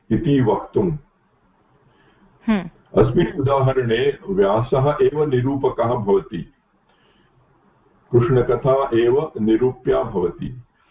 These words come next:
Speaker 1: यतोहि कृष्णकथा कदापि, अ, व्यासं न निरूपयति।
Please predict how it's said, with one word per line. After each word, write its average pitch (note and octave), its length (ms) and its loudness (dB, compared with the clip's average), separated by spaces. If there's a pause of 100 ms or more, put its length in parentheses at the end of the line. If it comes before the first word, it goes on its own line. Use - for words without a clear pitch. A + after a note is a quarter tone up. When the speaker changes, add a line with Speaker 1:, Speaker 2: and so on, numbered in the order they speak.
(200)
Speaker 1:
यतोहि D3 560 0
कृष्णकथा C3+ 840 0
कदापि, B2 880 -2 (420)
अ, - 240 -2 (180)
व्यासं C3 640 2
न B2+ 260 2
निरूपयति। A2+ 840 -2